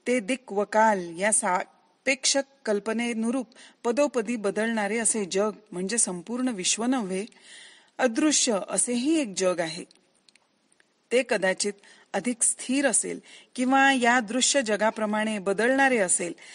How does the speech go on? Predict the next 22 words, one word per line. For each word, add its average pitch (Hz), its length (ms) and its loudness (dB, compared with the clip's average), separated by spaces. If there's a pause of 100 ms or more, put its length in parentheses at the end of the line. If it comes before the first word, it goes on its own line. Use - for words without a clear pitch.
(440)
त्या 285 200 6 (100)
अदृश्य 247 480 0
जगाला 196 540 2
ह्या 196 500 -2 (100)
आपल्या 196 360 -2
लहान 190 400 -4
दृश्य 226 360 -2
जगाचा 190 500 -2 (380)
पदोपदी 226 500 -2
स्पर्श 220 460 -2
होत 208 300 -8
असतो. - 300 -2 (500)
कोणीही 285 440 6
विचारी 220 380 -2
मनुष्य 196 680 0
त्या 208 200 0
अदृश्य 220 480 -4
जगाची 185 500 -2 (360)
उपेक्षा 269 500 0
करू 226 320 -2
शकत 220 420 -4
नाही. 180 360 -8